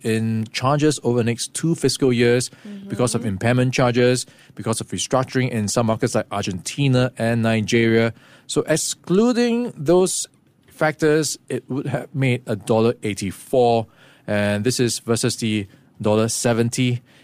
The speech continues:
Speaker 1: If you factor that in, it would have been a dollar forty.
Speaker 2: Well, investors are looking past Gillette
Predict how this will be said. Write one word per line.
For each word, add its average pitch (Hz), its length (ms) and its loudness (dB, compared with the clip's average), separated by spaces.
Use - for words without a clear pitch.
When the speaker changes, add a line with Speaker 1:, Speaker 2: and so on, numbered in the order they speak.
Speaker 1:
If 226 280 2
you 180 140 2
factor 151 280 0
that 123 240 0
in, 117 260 0
it - 40 -4
would 123 100 4
have 113 120 0
been 107 220 -2
a 113 80 -2
dollar 95 300 -2
forty. 107 600 -2
Speaker 2:
Well, 311 140 4
investors 294 680 4
are 202 80 4
looking 202 380 2
past 175 420 0
Gillette 180 380 2